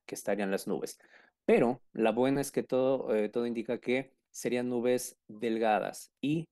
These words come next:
de una altitud, eh, bastante elevada. Esas nubes se les conoce como cirrus y generalmente, s-, les decía, son delgadas, compuestas principalmente por hielo.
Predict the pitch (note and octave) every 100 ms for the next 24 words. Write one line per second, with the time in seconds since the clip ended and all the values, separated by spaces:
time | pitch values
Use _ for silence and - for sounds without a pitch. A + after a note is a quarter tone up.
0 | - A2+ A2 G#2+ A#2+ A#2+ G2+ - A#2+ A2
1 | - - G#2+ G#2 G2 - A#2 A2+ A2+ G2+
2 | G2 F#2+ F#2 - _ _ _ G#2 - C3
3 | A#2+ C3 B2 B2+ A2 G2+ - G#2 G2+ -
4 | D#3+ F3 - B2+ C#3 - _ _ - E3
5 | C#3+ A#2+ A#2 A#2+ A2+ A#2+ - - G#2 G2
6 | G2+ B2 A2+ - A2+ A2+ G#2+ G#2 G#2+ -
7 | B2 G#2 A2+ - A#2 - A2 - G#2 G#2+
8 | G2+ G2 G2+ G2+ F#2+ F#2+ -